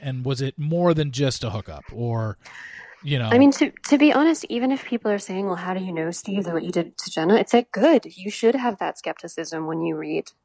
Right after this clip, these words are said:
Speaker 2: something like this. Like, it's, I would rather, you know, even if you post something that's true, like, p-, I, like, personally do not give a shit about people's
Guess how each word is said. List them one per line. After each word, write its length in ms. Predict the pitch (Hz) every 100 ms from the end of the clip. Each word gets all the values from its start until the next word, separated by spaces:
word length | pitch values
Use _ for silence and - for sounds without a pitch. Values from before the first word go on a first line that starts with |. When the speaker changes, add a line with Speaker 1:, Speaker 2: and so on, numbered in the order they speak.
| -
Speaker 2:
something 400 | - 160 175 165
like 200 | 165 -
this. 400 | - 214 208 -
Like, 240 | - - - - - -
it's, 160 | 202 - -
I 160 | 214
would 100 | 247
rather, 540 | 202 190 214 202 180 -
you 100 | 185
know, 140 | 170 - -
even 160 | 220
if 80 | 240
you 80 | 240
post 320 | - 226 247
something 400 | 202 180 180 170
that's 220 | 165 -
true, 520 | - - 180 156 175 190 _ _ _ _ _ _ _ -
like, 200 | 208 - -
p-, 80 | - _ -
I, 440 | 240 302 349 381 -
like, 240 | 220 202 -
personally 500 | 247 254 262 - -
do 120 | 202
not 160 | 180 180
give 100 | 180
a 60 |
shit 180 | - 180
about 240 | - 415
people's 400 | 165 - 151 -